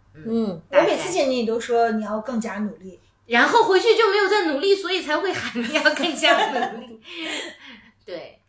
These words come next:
Speaker 1: 那第二个问题，你理想当中的幸福状态是什么样的？
Speaker 3: 嗯，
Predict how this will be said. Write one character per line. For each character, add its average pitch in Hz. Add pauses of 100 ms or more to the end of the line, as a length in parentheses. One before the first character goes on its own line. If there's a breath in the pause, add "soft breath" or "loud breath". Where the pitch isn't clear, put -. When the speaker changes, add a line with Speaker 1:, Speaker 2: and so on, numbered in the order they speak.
(260)
Speaker 1:
那 294
第 320
二 349
个 269
问 233
题， 214
你 190
理 214
想 277
当 202
中 220
的 214
幸 330
福 170
状 185
态 165
是 165
什 160
么 110 (560)
样 170
的？ - (4000)
Speaker 3:
嗯， 277